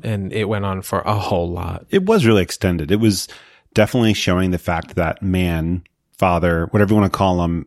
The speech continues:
Speaker 2: loved the hunt of human beings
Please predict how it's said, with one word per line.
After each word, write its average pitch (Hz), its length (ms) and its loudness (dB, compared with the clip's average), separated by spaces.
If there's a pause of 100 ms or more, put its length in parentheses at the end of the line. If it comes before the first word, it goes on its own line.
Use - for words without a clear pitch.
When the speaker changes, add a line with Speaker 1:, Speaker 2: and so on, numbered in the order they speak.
Speaker 2:
loved 95 640 -2
the 95 80 2
hunt 87 380 -4
of 85 200 -6
human 82 300 -2
beings 76 520 -10